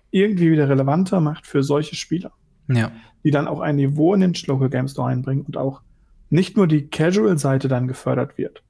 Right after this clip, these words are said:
Speaker 2: Mhm.
Speaker 1: sondern eben auch die Leute, die ein bisschen competitive was machen wollen, die dann sehen, oh, da kommt dann ein Pro-Spieler hin.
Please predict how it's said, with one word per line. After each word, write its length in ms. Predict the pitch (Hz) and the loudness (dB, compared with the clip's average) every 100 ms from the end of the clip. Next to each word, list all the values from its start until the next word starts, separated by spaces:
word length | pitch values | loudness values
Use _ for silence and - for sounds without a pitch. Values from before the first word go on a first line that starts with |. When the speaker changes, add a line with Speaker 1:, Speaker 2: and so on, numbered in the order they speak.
| _ _ - | _ _ -6
Speaker 2:
Mhm. 300 | 127 117 165 | -2 0 2
Speaker 1:
sondern 280 | 139 165 170 | 2 2 2
eben 180 | 151 | 0
auch 140 | 151 - | -2 0
die 180 | 160 170 | 2 2
Leute, 280 | 175 160 | 2 0
die 120 | 143 135 | 2 0
ein 40 | |
bisschen 220 | 139 - | 0 -2
competitive 540 | 139 127 151 180 - 135 | -4 -2 -2 -2 -4 -6
was 160 | 139 | -8
machen 260 | 135 - 147 | -8 -8 -10
wollen, 260 | 147 156 - | -10 -12 -10
die 60 | - | -6
dann 160 | 123 | -4
sehen, 260 | 131 143 135 | 0 0 0
oh, 280 | 147 156 139 _ _ _ _ _ _ _ - | -2 -2 -4 _ _ _ _ _ _ _ -8
da 100 | 131 | -4
kommt 300 | - 156 165 | 0 0 2
dann 340 | 139 135 143 | 2 2 2
ein 280 | 131 127 135 | 0 0 -2
Pro-Spieler 500 | - 156 - - 139 | -2 -2 0 -2 -2
hin. 220 | 131 151 | -2 -6